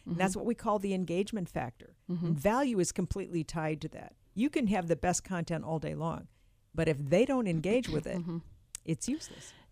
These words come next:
Speaker 2: You talk about in the book, Don, and, and Terry, you have spoken about this too in some of your, uh, uh, presentations, the civic group. Now, wh-, when were they born? They were born
Speaker 1: Civics,
Speaker 2: before
Speaker 1: civic,
Speaker 2: nineteen forty-six?
Speaker 1: well, you gotta figure, uh, it's, uh,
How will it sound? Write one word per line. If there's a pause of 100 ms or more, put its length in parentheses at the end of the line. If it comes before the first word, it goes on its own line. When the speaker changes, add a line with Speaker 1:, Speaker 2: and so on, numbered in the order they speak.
(380)
Speaker 2:
You
talk
about
in
the
book, (240)
Don,
and,
and
Terry,
you
have
spoken
about
this
too
in
some
of
your,
uh, (360)
uh,
presentations, (1000)
the (140)
civic
group.
Now,
wh-,
when
were
they
born?
They
were
born
Speaker 1:
Civics,
Speaker 2:
before
Speaker 1:
civic,
Speaker 2:
nineteen
forty-six?
Speaker 1:
well,
you
gotta
figure,
uh,
it's,
uh,